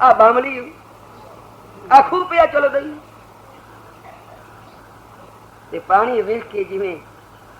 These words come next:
ਸਾਰੀਆਂ ਤਪਤਾਂ ਬੁਝ ਜਾਂਦੀਆਂ, ਇਸੇ ਤਰ੍ਹਾਂ ਸਾਹਿਬ ਆਖਦੇ ਨੇ, "ਮੇਰੀ ਤਪਤ ਕਿੱਥੇ ਆਣ ਕੇ ਬੁਝੀ?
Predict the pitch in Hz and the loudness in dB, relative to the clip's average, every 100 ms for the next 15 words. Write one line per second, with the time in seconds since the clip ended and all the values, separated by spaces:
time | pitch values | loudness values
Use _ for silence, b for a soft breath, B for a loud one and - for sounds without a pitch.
0 | - 208 247 302 311 277 262 - 233 233 | -20 2 2 2 -2 -4 -6 -2 -4 -4
1 | 269 233 214 196 185 175 165 - - - | -8 2 2 2 -4 -6 -10 -16 -20 -20
2 | - - - - 208 202 175 185 175 165 | -20 -20 -20 -20 -12 -10 -8 -6 -6 -4
3 | 190 185 190 190 214 214 302 392 403 359 | -2 2 0 0 -8 -2 -2 0 0 -4
4 | 349 330 311 - - 262 240 214 214 208 | -6 -10 -14 -4 2 2 2 -4 -8 -8
5 | 190 202 262 320 | -16 -16 -8 -8